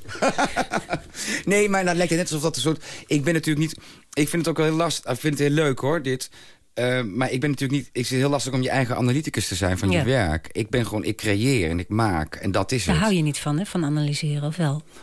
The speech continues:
Speaker 1: Nou, niet als ik het zelf moet doen. Ook omdat, ehm, heel veel dingen onbenoemd zijn of onbenoemd blijven. Zoals ook zo'n filmproces, hè, waar we het toen straks over hadden, wat Joeke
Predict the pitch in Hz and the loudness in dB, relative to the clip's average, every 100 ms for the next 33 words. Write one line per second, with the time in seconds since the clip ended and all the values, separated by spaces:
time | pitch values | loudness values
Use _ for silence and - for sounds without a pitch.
0 | - 104 143 147 - 110 147 156 151 87 | 0 2 4 0 -2 -2 2 2 2 0
1 | 82 78 76 - - - - - - 127 | 2 0 -2 -8 -20 -20 -16 -6 0 2
2 | 135 120 117 - - - - - 107 107 | 2 2 0 -2 -10 -20 -8 0 2 2
3 | 101 104 - - - - - - - - | 0 -2 -6 -16 -20 -20 -20 -20 -20 -16
4 | - 101 95 107 - - 85 107 101 - | -2 0 0 -2 -6 -12 0 2 2 0
5 | 107 98 101 143 151 - 98 78 76 71 | 0 2 2 2 0 -2 0 2 0 -2
6 | - 92 95 127 113 92 82 73 73 - | -6 -4 0 0 2 2 4 2 0 0
7 | 107 95 - 104 107 - 151 143 - 90 | 0 0 -4 0 0 2 2 2 2 0
8 | - 85 - 131 123 110 104 - 104 - | 2 0 2 2 2 0 -2 -2 -2 0
9 | 87 95 92 101 131 131 92 110 95 101 | -2 0 2 2 2 0 0 -2 0 -2